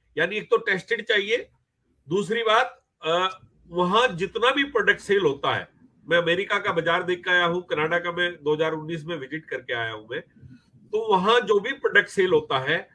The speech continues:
उस पे लिखा जाता है कि ये product जीएम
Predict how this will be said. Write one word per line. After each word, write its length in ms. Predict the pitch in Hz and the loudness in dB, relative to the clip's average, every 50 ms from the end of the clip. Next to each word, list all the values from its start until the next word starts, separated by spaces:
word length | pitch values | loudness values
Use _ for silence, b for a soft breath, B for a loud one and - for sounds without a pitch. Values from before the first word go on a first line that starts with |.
| b b _ _ _ _ | b b _ _ _ _
उस 140 | 180 160 - | -10 -10 4
पे 120 | - 233 | 6 6
लिखा 260 | - 202 196 170 208 214 | 6 6 4 4 4 6
जाता 300 | 220 226 220 - 233 233 | 6 6 4 4 4 6
है 120 | 233 233 | 6 4
कि 220 | 233 226 226 214 | 4 0 -4 6
ये 180 | 220 226 226 226 226 226 - | 8 8 8 8 6 0 0
product 480 | - 170 165 202 233 - - - - - _ _ _ _ 123 | 0 2 4 4 2 2 0 -6 -20 -20 _ _ _ _ -14
जीएम 320 | 120 120 156 185 196 208 | -8 -4 0 2 2 0